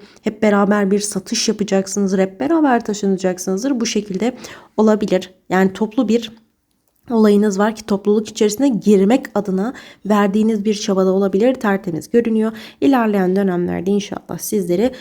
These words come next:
burada bir dolunayla göreceğiz. O zaman diyeceğim ki siz bir tamamlanma yaşayacaksınız ve sizin, e, sorumluluklarınız büyüyecek. Evet, şöyle bir bakalım. Bakın.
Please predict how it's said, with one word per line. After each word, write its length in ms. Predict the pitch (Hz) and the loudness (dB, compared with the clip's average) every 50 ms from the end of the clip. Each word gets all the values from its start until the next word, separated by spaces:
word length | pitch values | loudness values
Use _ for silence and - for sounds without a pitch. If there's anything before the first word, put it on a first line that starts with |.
| - - _ - | -18 -20 _ -2
burada 240 | 214 220 202 190 180 | 0 2 2 4 4
bir 260 | 196 233 233 220 170 | 4 2 2 2 2
dolunayla 520 | 202 202 202 220 208 190 180 175 175 175 | 2 4 4 4 2 2 0 0 -2 -2
göreceğiz. 440 | 170 175 175 170 - 233 254 247 - | -2 -2 -4 -4 -2 -4 -4 -2 -4
O 80 | - 180 | -6 -4
zaman 360 | 170 180 175 170 - - - | -2 -2 -2 -2 -4 -4 -6
diyeceğim 340 | - 214 202 196 175 170 170 | -6 -4 -4 -4 -4 -4 -4
ki 140 | - 233 226 | -4 -6 -2
siz 280 | 220 208 196 175 185 | 0 0 0 0 -2
bir 100 | - - | -6 -10
tamamlanma 640 | - - 180 170 175 175 185 202 214 214 220 226 226 | -8 -6 -4 -2 -2 0 0 0 0 0 0 0 -2
yaşayacaksınız 720 | 226 220 220 220 202 - 208 208 208 - 220 220 214 208 | -2 -4 -4 -4 -2 -2 -2 -2 -4 -4 -6 -6 -4 -2
ve 80 | 202 202 | -4 -4
sizin, 460 | 208 - - 202 180 175 180 196 190 - - - - - - _ _ | -4 -4 -4 -2 0 0 -2 -2 -4 -6 -14 -20 -20 -20 -20 _ _
e, 240 | - - 180 175 175 | -4 -2 0 0 0
sorumluluklarınız 1300 | 175 - - - 202 202 220 226 220 226 220 226 220 220 220 233 226 226 220 220 226 226 220 - - - - - | -2 -2 0 2 2 2 2 2 2 2 0 0 -2 0 0 0 2 2 2 2 0 0 -2 -4 -6 -8 -12 -12
büyüyecek. 920 | 175 156 147 170 190 190 196 196 196 196 190 190 190 185 - - - - - _ _ _ - - - - - - - - - - - - - - - - - - - | -12 -6 0 2 2 4 4 4 4 4 4 2 2 0 -2 -4 -10 -18 -20 _ _ _ -20 -20 -20 -20 -20 -20 -20 -20 -20 -20 -18 -16 -16 -16 -16 -16 -16 -6 -4
Evet, 640 | 185 180 175 175 170 165 165 165 - - _ - - | -4 -2 0 0 0 -2 -2 -4 -6 -10 _ -20 -20
şöyle 560 | - - - - - - 196 185 175 175 175 | -20 -20 -20 -14 -6 -2 -2 -2 -2 -2 -2
bir 100 | 196 180 | -4 -4
bakalım. 360 | 185 175 - - 175 180 180 - - - | -4 -6 -6 -10 -12 -12 -12 -14 -16 -16
Bakın. 200 | - - - | -16 -16 -20